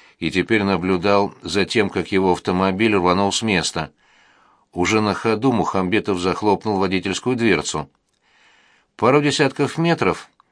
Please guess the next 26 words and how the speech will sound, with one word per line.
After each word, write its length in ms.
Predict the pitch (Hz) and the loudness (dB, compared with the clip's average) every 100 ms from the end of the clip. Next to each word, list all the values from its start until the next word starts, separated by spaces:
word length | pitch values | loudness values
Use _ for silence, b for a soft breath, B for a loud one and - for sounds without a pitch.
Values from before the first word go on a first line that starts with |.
| _ | _
насос, 500 | 82 92 - 135 131 | -4 -2 0 0 -2
которым 340 | - 113 117 110 | -2 -2 0 2
водитель 420 | 113 107 113 104 | 0 0 -2 -2
качал 360 | 110 - 110 | -2 0 -2
камеру, 520 | - 110 104 107 104 - b b b | 0 0 0 0 -4 -6 b b b
летел 400 | - 87 85 110 | -2 0 2 0
следом 420 | 98 104 101 101 92 | 0 0 0 0 0
за 140 | 104 | 0
машиной, 600 | 107 113 - 151 82 73 _ _ - | 0 -2 0 0 -2 -4 _ _ -6
затем 420 | 78 92 120 98 | -4 -2 -2 0
трос 300 | 101 92 92 | 0 0 0
оторвался, 680 | 87 101 120 139 135 131 117 B B B B B 92 | 0 0 2 0 0 -4 -8 B B B B B -4
насос 400 | 117 - 180 120 | -2 0 0 0
запрыгал 480 | 90 110 104 90 | 0 2 2 2
на 180 | 95 98 | 2 2
дороге 440 | 113 156 156 147 - _ _ | 2 2 0 -4 -8 _ _
и 140 | 139 | -4
приземлился 680 | 131 127 101 104 120 117 104 | 0 2 2 2 2 2 0
к 80 | 90 | -2
ногам 340 | 95 92 101 | 0 2 2
ошарашенного 640 | 95 - 95 92 90 95 90 | 2 2 2 2 0 -2 0
таксиста. 680 | 120 120 - 78 - 69 - b b b b b | 0 -2 -2 -2 -4 -8 -8 b b b b b
"Эй, 280 | - 107 90 | -4 0 0
что 240 | - - 85 | 0 -2 -2
за 200 | 113 127 | -2 -6
хрень? 440 | - 175 147 | -4 -2 -2